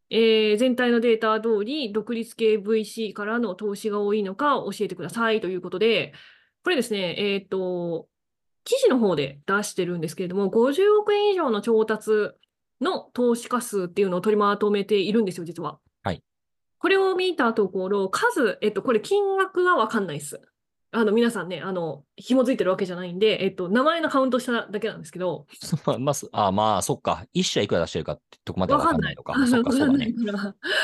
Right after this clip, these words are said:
Speaker 2: 確かに。
Speaker 1: わかんないから、あの、苦肉の策で出したんですけど、でもそして結構ね、ちょっと傾向は出るんですよ。あの、海外がドカンと減ってるとかさ。これはね、なんか、割と、
Speaker 2: おー。
Speaker 1: ね。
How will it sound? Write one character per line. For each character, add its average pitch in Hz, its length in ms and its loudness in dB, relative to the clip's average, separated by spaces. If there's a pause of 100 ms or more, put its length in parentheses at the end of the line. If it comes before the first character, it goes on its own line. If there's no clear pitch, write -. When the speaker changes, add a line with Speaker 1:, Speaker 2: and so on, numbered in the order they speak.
Speaker 2:
確 285 160 -8
か - 80 -6
に。 - 100 -16
Speaker 1:
わ 247 80 -6
か 254 140 -6
ん 226 60 -2
な 214 80 2
い 202 80 -2
か 196 60 0
ら、 196 100 2
あ 226 40 4
の、 220 120 4
苦 302 100 2
肉 320 180 2
の 320 120 2
策 320 200 0
で 190 220 0
出 226 100 0
し 226 60 -4
た 226 60 -2
ん 196 40 -4
で 185 60 -4
す - 60 -12
け 214 80 -4
ど、 214 120 2
で 254 100 0
も 294 80 -2
そ - 20 -6
し 302 40 -8
て 359 60 -4
結 440 240 0
構 220 140 0
ね、 170 300 -6
ち - 60 -4
ょ 269 40 2
っ 175 100 -10
と - 220 -4 (340)
傾 220 140 4
向 214 80 2
は 208 100 4
出 208 80 4
る 185 80 0
ん 170 40 -6
で 156 60 -12
す - 40 -10
よ。 185 60 -8
あ - 20 -6
の、 190 80 -6
海 330 200 2
外 196 180 0
が 190 100 -2
ド 208 80 -2
カ 226 120 -2
ン 214 60 0
と 180 60 -6
減 175 100 -10
っ - 40 -14
て 185 100 -10
る 175 80 -6
と 151 80 -14
か - 100 -14
さ。 147 220 -12 (720)
こ 392 60 2
れ 403 60 4
は 381 60 4
ね、 226 240 0
な 196 140 0
ん 196 40 -2
か、 - 240 -6 (160)
割 208 200 2
と、 95 100 2
Speaker 2:
お 73 560 0
ー。 285 60 -2
Speaker 1:
ね。 320 200 -4